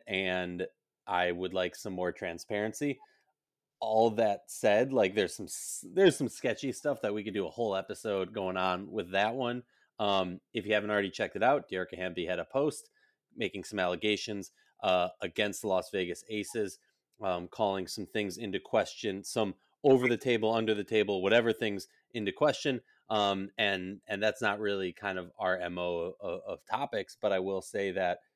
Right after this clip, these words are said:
on the heels of that, Candace Parker signs with Vegas, um,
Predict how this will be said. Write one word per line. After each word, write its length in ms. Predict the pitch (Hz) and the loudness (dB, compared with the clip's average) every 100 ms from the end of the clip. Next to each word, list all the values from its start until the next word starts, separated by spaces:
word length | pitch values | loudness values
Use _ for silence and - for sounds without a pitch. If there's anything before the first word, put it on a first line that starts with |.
| _ - | _ -4
on 140 | 101 | -2
the 60 | 95 | -2
heels 360 | 104 104 95 | -4 -4 -4
of 100 | 95 | -6
that, 240 | 90 98 127 - | -4 -2 -4 -8
Candace 240 | 98 90 | -10 -6
Parker 460 | - 98 - 95 - _ _ | -4 -2 -2 -4 -6 _ _
signs 440 | - - 120 151 123 | -6 0 2 2 0
with 180 | 101 92 | -2 0
Vegas, 540 | 92 90 104 - - _ _ - | 0 0 -2 -4 -14 _ _ -6
um, 400 | 98 95 92 92 | -2 0 0 -4